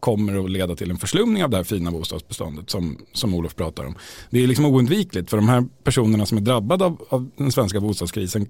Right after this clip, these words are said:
kan inte finansiera bostäder i den standard som är svensk standard nu. Det, det, liksom, det går inte. Det finns ingen lösning där.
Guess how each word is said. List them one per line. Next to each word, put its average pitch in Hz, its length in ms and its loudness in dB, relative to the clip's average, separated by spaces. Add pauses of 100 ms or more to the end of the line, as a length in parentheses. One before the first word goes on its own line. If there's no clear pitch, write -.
kan 127 360 2
inte 104 260 -2
finansiera 117 680 0
bostäder 104 560 -2
i 92 80 -4
den 82 200 -8
standard 82 500 -8
som 90 100 -6
är 82 160 -4
svensk 90 340 -6
standard 180 360 2
nu. 90 120 -2 (680)
Det, 127 200 2
det, 139 120 2
liksom, 139 180 4
det 135 60 4
går 160 300 6
inte. 87 260 -4
Det 101 100 -2
finns 117 220 4
ingen 117 160 6
lösning 120 380 2
där. 78 220 -2